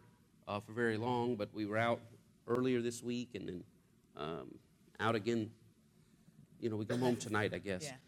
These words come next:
Speaker 1: Uh, but man, I'm missing those two little kids. And as soon as he mentioned them, my, my, my eyes got all swelled up and,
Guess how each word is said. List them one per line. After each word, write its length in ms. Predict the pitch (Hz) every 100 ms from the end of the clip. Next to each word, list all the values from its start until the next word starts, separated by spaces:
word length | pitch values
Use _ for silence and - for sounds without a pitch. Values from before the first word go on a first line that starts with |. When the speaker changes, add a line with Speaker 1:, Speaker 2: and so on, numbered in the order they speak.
| - -
Speaker 1:
Uh, 140 | 104
but 160 | 92 104
man, 160 | 139
I'm 140 | 113 117
missing 240 | 120 120
those 160 | 104 -
two 100 | 127
little 160 | 101
kids. 300 | - 127 113
And 80 | 104
as 80 | 90
soon 140 | 147
as 80 | 123
he 60 | 104
mentioned 320 | 113 113 107
them, 80 | 90
my, 80 | 92
my, 180 | 98 98 - _ -
my 220 | 92 110
eyes 100 | 107
got 140 | 107 104
all 140 | 104
swelled 420 | 107 104 107 101
up 200 | 101 92
and, 160 | 92